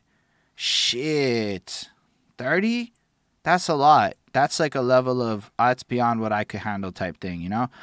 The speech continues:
So, like, I respect that kind of shit. And the overall flow of his thing is beautiful. And, and, and I just wanna comment on the ad libs, right?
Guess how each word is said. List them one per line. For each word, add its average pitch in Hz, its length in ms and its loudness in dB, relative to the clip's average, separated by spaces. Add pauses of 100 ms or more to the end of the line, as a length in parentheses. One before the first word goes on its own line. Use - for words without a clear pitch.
(280)
So, 120 200 -2
like, 113 220 0
I 117 80 4
respect 113 460 -2
that 101 180 -2
kind 104 180 -4
of 98 80 -6
shit. 92 220 -6
And 101 120 -6
the 131 60 -4
overall 156 280 4
flow 120 400 0
of 113 80 -2
his 110 160 -4
thing 117 260 -2
is 101 140 -4
beautiful. 107 480 -4
And, 95 240 -4
and, 123 140 -4 (100)
and 147 140 -4
I 165 60 2
just 233 200 -6
wanna 330 160 -6
comment 139 420 -2
on 127 120 2
the 107 140 -4
ad 98 180 0
libs, 85 340 -8
right? 127 320 0